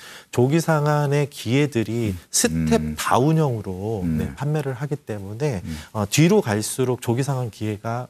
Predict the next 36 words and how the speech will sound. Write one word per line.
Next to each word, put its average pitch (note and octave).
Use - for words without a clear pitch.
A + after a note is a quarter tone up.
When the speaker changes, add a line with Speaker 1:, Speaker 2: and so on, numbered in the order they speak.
Speaker 1:
이제 G#2
훨씬 E3
더 C3+
늘어나는 A2
구조들이 G2+
Speaker 2:
이렇게 F#2
뭐 D#2
큰 G2+
Speaker 1:
있습니다. D3
Speaker 2:
돈은 F#2+
못 E2+
벌더라도 G2
Speaker 1:
네. G#2
Speaker 2:
안정적인 A2+
그 E2+
Speaker 1:
네. G#2+
Speaker 2:
은행 G#2+
이자보다는 G2
더 F#2
높은 F2+
그 E2
Speaker 1:
네, G2+
Speaker 2:
수익은 G2+
Speaker 1:
네, G2+
네. G2
Speaker 2:
보장이 F2
Speaker 1:
네, -
Speaker 2:
된다는 A2+
Speaker 1:
네. G2+
Speaker 2:
거네. E2+
Speaker 1:
그렇기 F3
때문에, F3
어, A#2
대부분 C3+
이제 A2
뭐 G#2+